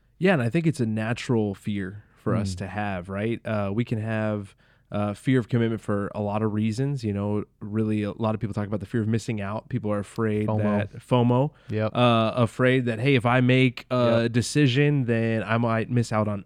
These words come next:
Speaker 1: other things.
Speaker 2: Sure.
Speaker 1: Uh, and I think we can be afraid, too, of making the wrong decision. That's something that can paralyze us a little bit
Speaker 2: Yeah.
Speaker 1: when we say, "Okay, I've got all these options to make. Which choice, you know, do I make?"
Speaker 2: Anal-, uh, paralysis by analysis,
Speaker 1: Yes,
Speaker 2: right? There's so many
Speaker 1: yes.
Speaker 2: options, and you're analyzing them all,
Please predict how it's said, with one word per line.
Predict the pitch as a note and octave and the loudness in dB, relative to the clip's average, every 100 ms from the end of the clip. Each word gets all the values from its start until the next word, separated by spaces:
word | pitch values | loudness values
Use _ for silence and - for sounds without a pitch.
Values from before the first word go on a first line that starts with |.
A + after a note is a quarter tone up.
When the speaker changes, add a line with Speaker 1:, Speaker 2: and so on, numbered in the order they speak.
| - | 0
Speaker 1:
other | B2 B2+ C#3 C#3+ | 2 4 4 2
things. | - - D3+ D#3 E3 E3+ D#3+ - - | -2 0 2 4 2 0 -4 -12 -20
Speaker 2:
Sure. | - A2 A2+ | -10 -6 2
Speaker 1:
Uh, | B2 A#2 A2 G#2 - | 4 6 4 2 0
and | B2+ C3 | 0 0
I | |
think | B2+ D#3+ | 0 0
we | D3 | 2
can | C3 A#2+ | 4 4
be | A#2+ A#2 - A#2+ | 4 2 0 -4
afraid, | - A#2+ A2+ | 0 0 0
too, | - | 0
of | A2+ | 0
making | G#2+ G#2 | -2 -4
the | G#2 | -4
wrong | G#2+ G#2+ | -2 -4
decision. | F#2+ - F#2 G2+ | -10 -14 -14 -10
That's | A2 A2+ | -10 -6
something | G#2 G2+ | -6 -4
that | G2+ - | -6 -6
can | G2+ | -6
paralyze | G2+ G2 F2 F#2 | -4 -6 -6 -10
us | G2 - | -12 -12
a | F#2 | -12
little | F#2+ | -10
bit | F#2+ A2 | -4 -2
Speaker 2:
Yeah. | A#2 A2+ | 0 0
Speaker 1:
when | G#2+ | 0
we | G#2 | -2
say, | - G2+ F#2 | -6 -4 -4
"Okay, | A2 A2 | -2 -2
I've | G2+ | -2
got | A2 | -2
all | A2 | -2
these | G2 | -4
options | G2 - G2+ | -6 -8 -10
to | G2+ | -8
make. | G2+ F#2+ F#2 _ _ _ - | -8 -8 -10 _ _ _ -6
Which | - - | -6 -4
choice, | - G#2 F2 - - - _ - | -4 -4 -4 -10 -16 -18 _ -12
you | - G2 | -6 -6
know, | F#2 | -4
do | G2 G#2 | -2 -2
I | F#2+ | -2
make?" | G2 F2+ - A#2 | -6 -8 -8 -4
Speaker 2:
Anal-, | A2 A2+ A#2 | 0 0 0
uh, | B2 G#2+ G2 | 0 0 -2
paralysis | - A2 B2 A2+ B2 - | 0 2 2 2 -2 0
by | A2+ | 0
analysis, | G2+ G2+ G#2 F#2+ - F2 - | 0 0 0 0 -4 -10 -6
Speaker 1:
Yes, | A2 C3+ D3+ | 4 6 8
Speaker 2:
right? | A2+ A2+ | 6 4
There's | A2 G#2 A#2+ | 2 2 8
so | E3 | 12
many | F3+ F3 | 12 12
Speaker 1:
yes. | D#3 | 12
Speaker 2:
options, | C#3 C3 B2+ C#3 C3+ | 10 8 6 6 6
and | C3 B2+ | 6 6
you're | A#2+ | 6
analyzing | C#3 C#3+ C3+ C3+ C3 | 6 6 8 8 6
them | B2+ A#2 | 2 2
all, | A#2 A#2 A2 | 2 4 2